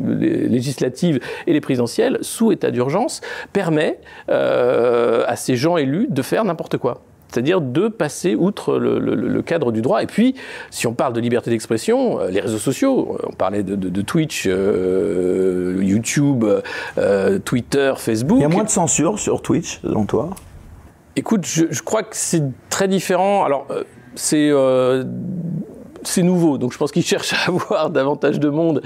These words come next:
Speaker 1: d'installer la marque. Donc, euh, euh, je dirais pas qu'il y a, il y a, il y a davantage de censure. Euh, je fais attention, on a des modérateurs de toute façon. Euh, et puis moi, ce que je dis, euh, n'est pas, n'est pas répréhensible. C'est YouTube, je pense, qui est vraiment en roue libre.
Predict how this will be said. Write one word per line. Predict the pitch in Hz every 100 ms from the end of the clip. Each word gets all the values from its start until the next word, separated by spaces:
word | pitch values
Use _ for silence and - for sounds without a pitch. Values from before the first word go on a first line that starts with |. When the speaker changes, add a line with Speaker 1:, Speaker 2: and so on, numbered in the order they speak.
| - - -
Speaker 1:
d'installer | 117 - 139 143
la | 147
marque. | 175 185
Donc, | 147 151 -
euh, | 135 - - - -
euh, | 139
je |
dirais | 127 151
pas | 170 190
qu'il | -
y | 139
a, |
il | 127
y | 135
a, |
il | 135
y |
a | 135
davantage | 139 143 151
de | 147
censure. | - 151 - 208 156
Euh, | 110 127
je | 131
fais | -
attention, | 131 127 143 208
on | 156
a | 110
des | 107
modérateurs | 107 110 113 123 175 180 139
de |
toute | 110 113
façon. | 139 139 196 196 - - -
Euh, | - 120
et | 123
puis | 107
moi, | 131 165
ce | -
que | 147
je | 120
dis, | 147 202
euh, | 170
n'est | 127
pas, | 120 143 135 123 117 120
n'est | 120
pas | 117 131
répréhensible. | 120 127 - 147 247
C'est | 170 151
YouTube, | 156 - 220 175
je |
pense, | - 127
qui | - 123
est |
vraiment | 117 120 131
en | 123
roue | 131
libre. | 185 214